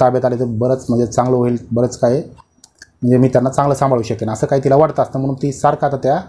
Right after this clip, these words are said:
मुकेशकडे जात येत असते. म्हणजे ती एक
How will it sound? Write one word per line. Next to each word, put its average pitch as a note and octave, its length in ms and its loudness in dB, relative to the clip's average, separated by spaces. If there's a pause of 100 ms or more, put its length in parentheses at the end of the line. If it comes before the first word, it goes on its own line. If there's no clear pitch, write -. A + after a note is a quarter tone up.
(840)
मुकेशकडे B2+ 540 2
जात B2 240 2
येत A2 140 -4
असते. - 520 -12 (1300)
म्हणजे C#3+ 160 4
ती E3 180 2
एक E3 200 0